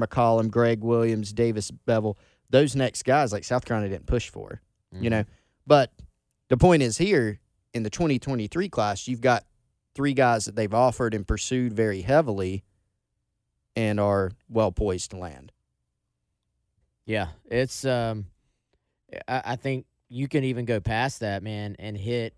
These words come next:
Speaker 2: uh, <laughs> the next sort of, at least as far as the rankings go, the next level of guys in this state as well. Uh, I think Carolina has positioned themselves in, in a good spot. Um, you know, you look at,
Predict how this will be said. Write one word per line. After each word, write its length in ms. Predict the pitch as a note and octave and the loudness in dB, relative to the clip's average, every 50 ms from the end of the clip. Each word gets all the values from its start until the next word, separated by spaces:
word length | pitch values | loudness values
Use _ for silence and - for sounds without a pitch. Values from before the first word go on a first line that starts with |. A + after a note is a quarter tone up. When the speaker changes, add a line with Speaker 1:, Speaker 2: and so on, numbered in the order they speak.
| _ - | _ -8
Speaker 2:
uh, 420 | A#2+ A2 G#2+ G#2 G2+ G2+ G2 F#2+ F2+ F2 - _ _ _ _ _ _ _ _ _ _ _ _ _ _ _ _ _ _ - | -6 -6 -4 -4 -6 -6 -6 -8 -10 -12 -16 _ _ _ _ _ _ _ _ _ _ _ _ _ _ _ _ _ _ -8
<laughs> 300 | - C#3+ C3 F3 - _ | -4 0 0 -2 -2 _
the 140 | B2+ C3+ C3 | -6 -4 -2
next 340 | B2+ D3 D#3+ - _ _ - | 0 0 0 0 _ _ -8
sort 200 | - D#3 D3 C3+ | -2 -2 0 0
of, 160 | B2+ A2 G2 _ _ _ _ _ - | -2 -4 -6 _ _ _ _ _ -2
at 140 | C3 D3+ D3+ | -2 0 2
least 220 | F3 F#3 F3 - | 2 0 0 0
as 100 | D#3 B2+ | -6 -4
far 140 | - D3+ C#3+ | -2 -2 -2
as 80 | C3 A2 | -2 -2
the 60 | A#2 | -4
rankings 440 | G#2+ A2 B2+ D#3 D3+ B2+ G#2+ G2 - | -6 -6 -6 -6 -6 -8 -10 -10 -8
go, 160 | G#2+ G2 G2 | -8 -8 -6
the 100 | F#2 G2+ | -6 -8
next 300 | G2+ G#2 A2+ - - - | -6 -4 -6 -6 -6 -8
level 320 | A2+ G#2 G#2 F#2+ G2 G2 F#2+ | -6 -6 -6 -4 -4 -6 -8
of 100 | F#2 - | -8 -6
guys 460 | G2 F#2 F#2 F#2+ F#2+ F#2+ F#2 F2+ - | -6 -6 -4 -4 -6 -6 -8 -12 -14
in 160 | - G2+ G2+ | -14 -12 -10
this 140 | F#2+ F#2 - | -10 -10 -10
state 240 | - - G2+ F#2+ F2 | -8 -8 -8 -6 -6
as 120 | F2 - | -8 -8
well. 380 | F#2+ G2+ A#2 A#2 G#2+ F#2+ F2 _ _ _ _ _ - | -6 -4 -4 -4 -4 -6 -8 _ _ _ _ _ -4
Uh, 60 | A2 | -2
I 180 | A2 G3 - - | 0 0 0 -2
think 220 | - - - - | -4 -8 -8 -8
Carolina 480 | - - A2+ G#2+ G#2 G2+ G2+ G#2 G#2 G2 | -6 -4 -4 -2 -2 -2 -4 -4 -4 -4
has 240 | G2+ G2+ G2 F2 - | -4 -6 -6 -8 -10
positioned 500 | - A2 G2 F2+ G#2 G#2+ G2+ - G#2+ G2+ | -10 -10 -10 -6 -6 -8 -8 -8 -10 -10
themselves 540 | G2 F#2+ - - G#2+ G2+ G2+ G2+ F#2 - _ _ _ _ _ - | -10 -10 -8 -6 -4 -4 -4 -6 -8 -10 _ _ _ _ _ -8
in, 80 | - A#2+ | -8 -8
in 180 | - G2 A2 G#2 | -6 -6 -6 -6
a 60 | G#2 | -6
good 200 | F#2+ A2 G#2+ G#2 | -4 -6 -6 -6
spot. 400 | - - - A2 G#2 G#2 G2+ - _ - F2 | -8 -6 -2 -2 0 0 -2 -4 _ -12 -12
Um, 460 | F#2 G2 G2 F#2+ F#2+ F#2 F2+ F2 E2+ _ _ _ _ _ _ _ _ - | -8 -8 -6 -6 -8 -8 -10 -12 -16 _ _ _ _ _ _ _ _ -8
you 80 | G#2 | -8
know, 40 | F#2+ | -6
you 100 | F#2 F#2+ F#2+ | -4 -4 -4
look 180 | G2+ G2+ - | -4 -4 -4
at, 180 | G2+ F#2+ F2+ | -6 -6 -6